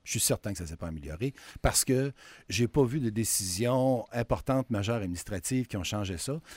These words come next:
Puis on continue plutôt à défendre <clears throat> cette façon de faire-là. Par contre,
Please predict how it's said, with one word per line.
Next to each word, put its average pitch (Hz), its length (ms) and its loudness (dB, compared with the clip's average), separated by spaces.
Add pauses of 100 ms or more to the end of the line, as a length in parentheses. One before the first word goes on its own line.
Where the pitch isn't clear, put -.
(160)
Puis 143 100 6
on 127 80 8
continue 135 400 2
plutôt - 220 0
à 120 80 2
défendre 120 540 2 (280)
<clears throat> 180 500 4
cette - 240 0
façon 120 220 0
de - 80 -4
faire-là. 85 320 -4 (240)
Par 131 160 8
contre, 147 380 4